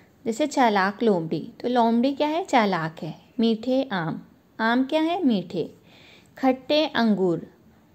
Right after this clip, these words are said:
अंगूर का विशेषण क्या है? खट्टे। घना है जंगल, तो घना। हरी डाल पर नटखट लंगूर, तो लंगूर है लेकिन उसकी एडजेक्टिव क्या है, विशेषण क्या है? तो वो नटखट है।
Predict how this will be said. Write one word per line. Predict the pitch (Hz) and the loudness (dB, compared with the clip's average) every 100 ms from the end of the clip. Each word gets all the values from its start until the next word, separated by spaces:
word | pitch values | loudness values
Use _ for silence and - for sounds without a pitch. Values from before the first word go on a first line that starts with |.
| - | -4
अंगूर | 226 240 269 277 | 2 4 4 2
का | 302 | 0
विशेषण | 285 269 277 269 285 | 0 0 0 2 0
क्या | 285 320 | 0 0
है? | |
खट्टे। | 330 220 - 180 165 - - _ - - - - - _ _ _ _ _ - | 0 -2 -2 -4 -4 -6 -20 _ -20 -20 -20 -20 -20 _ _ _ _ _ -4
घना | 254 247 247 254 | 0 4 4 4
है | 285 269 | 4 4
जंगल, | 226 214 180 175 | 4 2 2 0
तो | 165 - 262 | 0 2 4
घना। | 226 196 196 175 - - - - - _ _ _ - _ _ _ - - | 4 2 2 -2 -6 -12 -20 -20 -20 _ _ _ -20 _ _ _ -14 -2
हरी | 240 269 | 2 4
डाल | 262 240 214 | 4 2 2
पर | 214 349 381 | 0 -2 0
नटखट | 214 - - 339 - | 0 -2 -4 -4 -2
लंगूर, | 247 208 185 185 160 156 220 | 2 2 2 0 0 -4 -4
तो | 277 | 0
लंगूर | 302 277 262 285 311 | 2 4 4 4 2
है | 294 | 2
लेकिन | 285 320 | 0 -6
उसकी | - 254 - 330 | -4 -6 -4 -2
एडजेक्टिव | 285 240 240 240 285 | 0 0 -2 -2 -6
क्या | 277 294 | 0 0
है, | 285 | 2
विशेषण | 269 254 247 233 269 269 | 0 0 -2 0 2 4
क्या | 277 | 4
है? | 277 277 | 2 0
तो | 320 | -2
वो | 311 | 0
नटखट | 349 254 202 - 185 - | 2 0 -2 -4 -4 -4
है। | 175 - | -12 -12